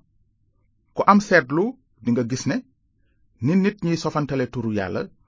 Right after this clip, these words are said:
mooy dañuy yendoo ñàkkal fayda aw turam. Ndaxte dangay dégg ñuy jëfandikoo turu Yàlla ci mbir yu àndul ak benn fulla. Su leen njàqare dabe,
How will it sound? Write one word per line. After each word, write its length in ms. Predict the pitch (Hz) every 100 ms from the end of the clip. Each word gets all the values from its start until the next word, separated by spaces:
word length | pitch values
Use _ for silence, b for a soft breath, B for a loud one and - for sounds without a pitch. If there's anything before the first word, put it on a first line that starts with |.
| _ _ -
mooy 340 | 98 131 143
dañuy 320 | 131 131 131 120
yendoo 360 | 131 135 131 127
ñàkkal 440 | 123 120 - 113
fayda 360 | - 117 110 117 -
aw 120 | 107
turam. 280 | 110 101 73 - _ _ _ _ _ _ _ _
Ndaxte 260 | 95 - 170
dangay 240 | 147 156 143
dégg 240 | 120 143
ñuy 320 | 160 147 131 107
jëfandikoo 520 | 127 127 113 117 123
turu 240 | - 113 107
Yàlla 320 | 107 110 139
ci 160 | - 107
mbir 260 | 92 101
yu 140 | 98 101 -
àndul 320 | 104 110 117
ak 120 | - - -
benn 280 | 110 135 156
fulla. 340 | - 107 - - - - _ - - _ _ _ _ _ _ _ _ _
Su 140 | -
leen 180 | 170 208
njàqare 380 | 190 185 - 165
dabe, 260 | 151 160